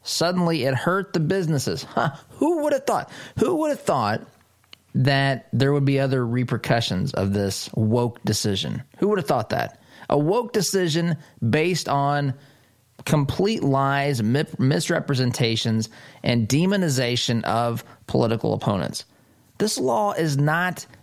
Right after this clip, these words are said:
<laughs> a new version of Jim Crow laws. This is patently ridiculous. It is beyond absurd. It is idiotic. It is moronic. It is inaccurate.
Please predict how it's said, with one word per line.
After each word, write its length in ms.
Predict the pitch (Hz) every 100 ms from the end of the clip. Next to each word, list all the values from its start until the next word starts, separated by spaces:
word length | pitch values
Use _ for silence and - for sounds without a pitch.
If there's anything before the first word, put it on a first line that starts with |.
| -
<laughs> 880 | 127 - - - - - - - -
a 140 | -
new 320 | 151 160 196 180
version 400 | 160 170 147 147
of 160 | 117
Jim 280 | 107 147 135
Crow 260 | - 127 117
laws. 340 | 92 - -
This 200 | 160 156
is 180 | 190 143 - _ -
patently 640 | - 208 226 226 214 185
ridiculous. 920 | 139 151 147 - 180 - 131 78 - - -
It 140 | - 175
is 140 | 180
beyond 640 | 147 160 160 156 175 185 170
absurd. 600 | 139 - 160 160 110 82
It 140 | 135 151
is 220 | 151 135 -
idiotic. 680 | 165 180 165 143 151 156 131
It 100 | 117
is 160 | 104
moronic. 760 | 113 120 151 147 139 143 147 143 - - - _
It 200 | 139 135
is 320 | 139 139 120 - - _ _ _
inaccurate. 920 | 147 202 180 135 127 - 104 117 -